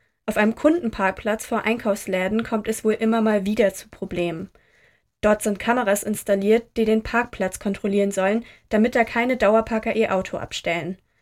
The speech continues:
Erlaubt sind nur zwei Stunden, die kosten nichts. Eine junge Frau aus Horb hat plötzlich Post bekommen mit dem Vorwurf, sie hätte dort über achtzehn Stunden geparkt.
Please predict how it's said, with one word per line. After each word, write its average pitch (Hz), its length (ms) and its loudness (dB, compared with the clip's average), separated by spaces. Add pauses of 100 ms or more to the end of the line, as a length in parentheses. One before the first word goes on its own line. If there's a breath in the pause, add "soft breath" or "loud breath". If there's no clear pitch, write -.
(280)
Erlaubt 202 320 4
sind 214 140 -4
nur 208 140 -4
zwei 202 220 2
Stunden, 247 560 0 (180 loud breath)
die 311 80 -4
kosten 190 420 -4
nichts. - 460 -14 (460)
Eine 214 160 6
junge 269 240 6
Frau 233 280 2
aus 220 320 -2
Horb 208 260 -2
hat 208 120 -6
plötzlich - 480 -6
Post - 300 -6
bekommen 196 340 -4
mit 196 140 -4
dem 196 100 -2
Vorwurf, 220 420 0 (220 soft breath)
sie 202 180 0
hätte 220 200 0
dort 202 200 2
über 202 280 -4
achtzehn 226 480 -2
Stunden 254 420 -2
geparkt. 180 640 -8